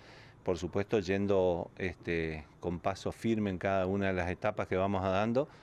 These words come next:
y esto obviamente que, que va a terminar una vez que se va, este, controlando lo actual, es ir tecnificando y poniendo cintas transportadoras de, de residuos, este, tinglados, em, eh,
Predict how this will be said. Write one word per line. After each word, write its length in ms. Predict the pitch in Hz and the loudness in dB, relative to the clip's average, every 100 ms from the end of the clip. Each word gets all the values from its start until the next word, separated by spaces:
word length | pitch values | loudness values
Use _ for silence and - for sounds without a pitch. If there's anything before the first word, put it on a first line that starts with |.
| - - - | -20 -20 -10
y 160 | 90 95 | 0 0
esto 340 | 95 113 104 | 2 2 4
obviamente 560 | 98 98 95 101 123 101 | 4 4 2 2 0 0
que, 420 | 95 87 82 82 - | 0 0 -2 -8 -8
que 160 | - 90 | -2 0
va 100 | 90 | 0
a 40 | |
terminar 500 | 90 92 90 92 101 | 0 -2 0 0 0
una 180 | 95 90 | 0 0
vez 140 | 95 95 | 0 -2
que 120 | 95 | -6
se 180 | - 87 | -2 0
va, 300 | 95 98 95 | 2 0 -2
este, 320 | - 87 - | -4 -4 -4
controlando 720 | 85 92 87 90 92 101 107 98 | -2 -2 0 2 2 2 2 2
lo 100 | 92 | 2
actual, 420 | 85 107 113 135 - - - - - | 2 2 2 0 -8 -20 -20 -18 -4
es 220 | 95 92 | 0 2
ir 120 | 98 | 0
tecnificando 840 | - 95 95 87 92 - 113 117 113 | 2 0 0 0 0 2 2 4 2
y 60 | |
poniendo 480 | 98 90 92 98 92 | 2 2 2 2 0
cintas 340 | - 95 95 | -2 -2 -2
transportadoras 840 | - 90 92 80 87 87 98 95 90 | -2 -2 -2 0 2 4 4 4 2
de, 280 | 85 82 | 0 -2
de 160 | 80 87 | -2 -2
residuos, 880 | 85 85 117 120 120 113 113 110 - | -2 -4 2 4 4 6 4 2 -2
este, 440 | 92 90 - 87 | -2 -4 -2 -6
tinglados, 920 | - 98 92 95 104 110 107 110 107 - - - - | -2 0 2 2 4 4 4 2 0 -6 -20 -20 -10
em, 840 | - 90 87 87 85 82 82 78 78 76 - | -2 2 2 2 0 -2 -4 -6 -10 -14 -14
eh, 260 | 87 82 | -10 -8